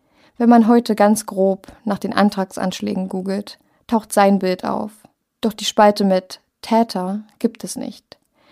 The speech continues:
Es gibt nur eine, die sich Beschuldigte nennt.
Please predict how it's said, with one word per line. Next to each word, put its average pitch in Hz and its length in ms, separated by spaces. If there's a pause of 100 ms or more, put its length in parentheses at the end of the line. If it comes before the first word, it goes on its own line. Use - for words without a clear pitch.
(140)
Es 220 160
gibt 247 180
nur 247 160
eine, 202 540
die 202 100
sich 208 360
Beschuldigte - 680
nennt. 208 480